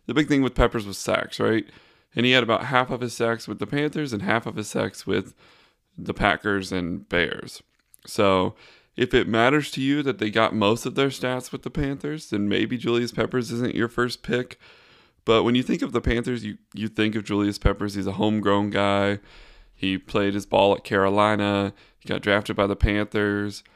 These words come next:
and became an all-time sack leader in the N F L. I think he's fifth or sixth.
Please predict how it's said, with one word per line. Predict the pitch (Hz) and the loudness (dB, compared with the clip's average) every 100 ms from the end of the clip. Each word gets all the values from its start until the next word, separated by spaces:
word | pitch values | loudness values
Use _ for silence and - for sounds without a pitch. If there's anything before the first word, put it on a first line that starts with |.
| _ _ - | _ _ -6
and | 104 98 98 | -2 0 -2
became | 101 - 107 104 | -4 -2 0 0
an | |
all-time | - 95 98 101 | 0 -2 -2 -8
sack | 98 98 101 | -6 -6 -6
leader | 101 101 | -4 -2
in | - 104 | -2 0
the | 82 | 0
N | |
F | 95 98 - | 0 -2 -2
L. | 98 101 95 - | 0 0 -2 -6
I | 101 | -4
think | 101 | -2
he's | 95 - | -4 -6
fifth | - 101 95 | -2 -2 -2
or | |
sixth. | 101 - 104 104 - - | -6 -2 0 0 -6 -18